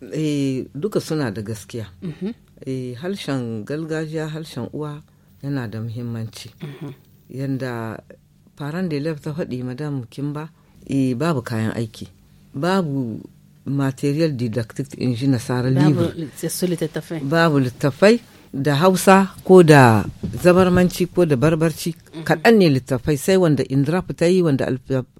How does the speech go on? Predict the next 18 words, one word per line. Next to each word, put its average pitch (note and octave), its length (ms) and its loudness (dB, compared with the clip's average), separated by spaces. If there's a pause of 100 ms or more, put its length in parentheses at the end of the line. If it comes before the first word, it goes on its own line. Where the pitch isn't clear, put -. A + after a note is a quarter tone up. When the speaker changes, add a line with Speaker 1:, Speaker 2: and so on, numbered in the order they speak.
Speaker 1:
alphabetization B2+ 960 -2
ta - 80 -4
yi, C#3 200 0 (540)
aka C3 220 -4
fara C#3 320 2
yi. A#2 240 -2 (180)
Speaker 2:
Mhm. F#3 100 -14 (440)
Speaker 1:
Kuma G#3+ 500 4 (200)
babu F#3 360 2
auteur B2+ 360 0 (480)
na A#2 120 0
Hausa. B2 380 -6 (200)
Dictionnaire F#3 520 0
kin F#3+ 160 0
Hausa F3+ 320 0
guda D3+ 320 0
aka D#3+ 180 -4
yi C3+ 220 0